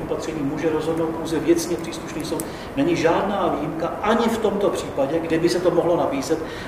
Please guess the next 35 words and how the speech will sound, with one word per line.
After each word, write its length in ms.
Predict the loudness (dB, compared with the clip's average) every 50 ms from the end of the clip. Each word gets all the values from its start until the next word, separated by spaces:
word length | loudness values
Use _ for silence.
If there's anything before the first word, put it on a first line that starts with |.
| -4
V 40 | 2
takovém 300 | 2 4 6 6 6 4
případě, 340 | 4 0 0 4 4 6 6
jak 80 | 6 4
správně 360 | 4 4 4 4 4 4 0
říkal 260 | 0 2 2 2 2
kolega, 360 | 4 4 4 4 6 4 4 2 0 -2 -4 2 4
by 80 | 4
musel 300 | 6 6 4 6 6 6
ten 180 | 6 6 2 2
soud 180 | 4 4 4 4
postupovat 520 | 2 0 2 2 0 4 6 6 6 6
tak, 120 | 4 2
že 100 | 2 2
by 100 | 0 0
tu 120 | 2 2 4
věc 220 | 4 4 4 2
vyloučil 480 | 4 6 8 8 8 8 6 6 4 4
k 60 | 4
samostatnému 600 | 2 0 0 0 0 0 -2 0 0 -2 -2 -2
projednání 580 | -2 -2 -2 -2 -2 -2 -2 0 0 -2 -4 -6 -8 -10 -10 -10 -6 -4
a 80 | -4
postoupil 540 | -4 -2 -4 -4 -4 -2 0 0 0 0 -2
k 260 | -2 -4 -6 -8 -8 -8
příslušnému, 360 | -8 -8 -2 0 0 0 2
věcně 220 | 0 0 -2 -2 -4
příslušnému 480 | -6 -6 -8 -8 -8 -8 -6 -6 -6 -6 -6
soudu 160 | -6 -6 -6 -4 -2
tak, 100 | -2 -2 -2 -4 -6 -8 -10 -10 -10 -8 -8
aby 140 | -6 -6 -4 -4
o 40 | -2
ní 80 | 0 0
mohl 180 | 0 0 0
meritorně 460 | 0 0 0 -2 -2 -4 -4 -6 -6 -6
rozhodnout. 260 | -6 -6 -8 -8 -10